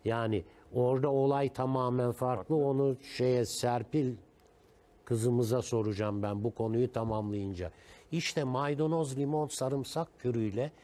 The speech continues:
Speaker 1: ne yapıyorsunuz? Bu yağı eritiyorsunuz. Bak diyorum tekrar, trombus olmuşsa, yüzde yüz tıkalıysa açılması
Speaker 2: Yapacak bir şey yok.
Speaker 1: mümkün değil. Demeyeyim,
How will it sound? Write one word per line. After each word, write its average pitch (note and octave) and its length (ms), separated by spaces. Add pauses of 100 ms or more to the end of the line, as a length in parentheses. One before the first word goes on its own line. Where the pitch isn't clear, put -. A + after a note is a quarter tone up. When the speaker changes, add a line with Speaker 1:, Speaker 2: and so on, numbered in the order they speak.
(240)
Speaker 1:
ne A#2+ 80
yapıyorsunuz? A#2+ 840 (100)
Bu D3+ 140
yağı C3 420 (400)
eritiyorsunuz. G#2+ 1000
Bak A#2 120 (160)
diyorum C3+ 340
tekrar, G2 500 (440)
trombus D3+ 680
olmuşsa, B2+ 800 (380)
yüzde A2 440
yüz C#3 320
tıkalıysa A2+ 800 (360)
açılması A#2 680
Speaker 2:
Yapacak G#2 140
bir G#2+ 80
şey C#3 100
yok. C#3+ 80
Speaker 1:
mümkün C3 560
değil. G2 300 (560)
Demeyeyim, C3+ 720